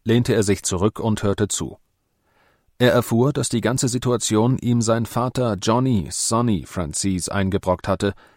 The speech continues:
indem er es für möglich hielt, dass sein Sohn Michael mehr Geld machte, als er zugab.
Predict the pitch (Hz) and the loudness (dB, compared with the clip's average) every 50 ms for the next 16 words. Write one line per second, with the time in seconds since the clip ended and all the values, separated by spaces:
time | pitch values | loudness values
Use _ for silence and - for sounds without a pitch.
0 | - _ - 117 123 117 123 123 131 127 101 117 - - 123 107 101 110 135 - | -20 _ -4 0 2 4 6 6 6 4 2 0 0 0 2 4 4 4 2 2
1 | - 123 117 - - 135 139 135 - - 139 123 - - 131 123 123 120 104 101 | 0 -2 -2 -2 -2 -2 -2 -4 -4 -4 -4 -4 -4 -2 -4 -2 -2 -2 0 2
2 | 107 107 113 107 104 95 98 95 95 - 107 101 98 85 - 98 101 101 104 104 | 2 2 4 4 4 4 2 2 0 2 2 2 2 2 0 0 2 2 2 2
3 | 104 101 90 98 95 95 90 - 104 90 87 - - 104 101 95 - 95 101 95 | 2 2 2 2 0 0 0 0 -2 -2 -2 -2 -2 0 0 0 0 -4 -6 -4
4 | - 120 120 113 - - 139 92 - 67 57 50 - - | -2 -4 -4 -4 -2 -4 -4 -4 -4 -8 -12 -12 -14 -16